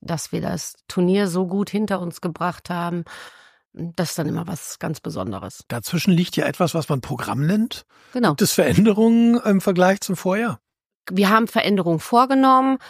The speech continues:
Speaker 1: Der Donnerstag beginnt mit, äh, M und S Springen und er ist in diesem, im nächsten Jahr nicht eintrittsfrei. Dann der Freitag ist beigeblieben, ähm,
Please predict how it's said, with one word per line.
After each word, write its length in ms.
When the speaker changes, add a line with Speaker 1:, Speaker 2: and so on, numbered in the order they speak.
Speaker 1:
Der 120
Donnerstag 1000
beginnt 580
mit, 460
äh, 240
M 200
und 140
S 220
Springen 580
und 240
er 140
ist 140
in 120
diesem, 420
im 160
nächsten 360
Jahr 220
nicht 480
eintrittsfrei. 1000
Dann 400
der 140
Freitag 460
ist 200
beigeblieben, 880
ähm, 680